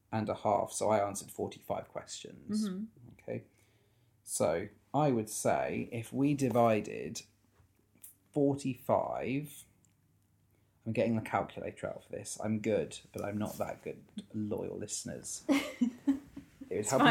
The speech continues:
Speaker 2: fine. Our nice listeners don't come here for our maths abilities.
Speaker 1: So forty-five, nope. Thirty-one point five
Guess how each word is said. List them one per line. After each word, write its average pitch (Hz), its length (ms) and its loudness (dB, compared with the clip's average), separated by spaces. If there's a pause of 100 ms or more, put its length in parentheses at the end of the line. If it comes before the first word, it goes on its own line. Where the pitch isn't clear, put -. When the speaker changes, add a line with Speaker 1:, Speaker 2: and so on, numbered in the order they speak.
Speaker 2:
fine. 190 160 -2 (240)
Our 220 160 2
nice 220 280 -2
listeners 214 380 -4
don't 185 260 -2
come 180 220 -2
here 170 180 -6
for 175 80 -8
our 160 160 -6
maths - 320 -6
abilities. 151 480 -8 (220)
Speaker 1:
So - 240 0
forty-five, 120 960 2 (960)
nope. 139 260 -6 (1120)
Thirty-one 139 840 4 (160)
point 113 260 -2
five 98 460 0